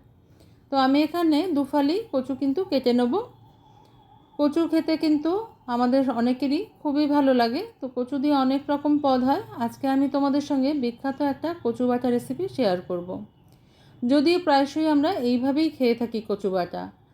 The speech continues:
দুটো পিস বার করে ছালটাকে ভালো করে বাদ দিয়ে নিয়েছি। এবার এটাকে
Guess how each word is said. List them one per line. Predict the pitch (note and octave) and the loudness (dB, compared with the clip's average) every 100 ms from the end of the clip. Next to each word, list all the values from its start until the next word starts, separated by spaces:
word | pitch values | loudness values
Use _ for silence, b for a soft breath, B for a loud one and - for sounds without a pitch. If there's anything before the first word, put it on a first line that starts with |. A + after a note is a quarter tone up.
| b b b | b b b
দুটো | A#3+ C#4 D#4+ | -2 2 2
পিস | D#4 D#4+ B3+ | 2 0 2
বার | A#3 A#3 A#3+ | 4 4 4
করে | C#4 C#4 G#4 - _ _ _ _ _ _ _ _ - | -2 -2 -4 -10 _ _ _ _ _ _ _ _ -4
ছালটাকে | C#4 C#4 D4 D4+ D4 D#4 | 2 4 4 0 0 0
ভালো | C#4 B3+ | 0 0
করে | B3+ C4 A3+ | 0 0 2
বাদ | A#3 A3+ | 2 2
দিয়ে | B3 D4+ | 2 4
নিয়েছি। | D4 C4 A#3 D4 A4+ - _ b b b b - | 4 4 0 -4 -8 -10 _ b b b b -2
এবার | C4 D4 | 2 2
এটাকে | D#4 D4+ D4 | 2 0 0